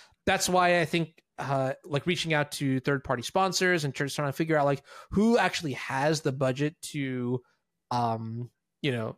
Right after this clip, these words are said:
support this, who actually has the, uh,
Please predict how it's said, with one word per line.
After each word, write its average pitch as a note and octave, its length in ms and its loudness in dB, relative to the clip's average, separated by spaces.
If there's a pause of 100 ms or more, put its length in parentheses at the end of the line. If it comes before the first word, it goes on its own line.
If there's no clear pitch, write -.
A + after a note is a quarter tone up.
support C#3 420 -2
this, E3 280 0 (180)
who F#3+ 200 2
actually D#3 480 0
has C#3 640 0
the, B2 560 -4 (480)
uh, A2+ 400 -2